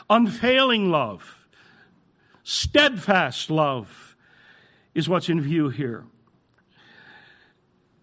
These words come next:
And notice it says God's steadfast love endures forever. That's almost redundant.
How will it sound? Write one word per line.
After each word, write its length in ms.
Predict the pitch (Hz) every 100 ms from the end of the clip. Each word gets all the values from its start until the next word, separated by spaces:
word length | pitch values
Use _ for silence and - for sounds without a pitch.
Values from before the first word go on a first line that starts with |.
| _ _ - _ _ _ _ _ _ 165
And 100 | 180
notice 300 | 269 381 285
it 100 | -
says 320 | 226 226 165
God's 380 | 208 208 196 -
steadfast 960 | - - 233 247 214 233 220 196 -
love 560 | 196 170 120 127 147 - - - - - - _ _ _ _ - _
endures 640 | 185 170 123 151 170 170 147
forever. 720 | - 175 160 139 107 92 92 - _ _ _ _ _ _ _ _ _ _ _ _ - _ _ _ _ _ _ _ _ _ _ _ _
That's 280 | - 233 254
almost 400 | 254 233 170 -
redundant. 480 | 127 127 131 98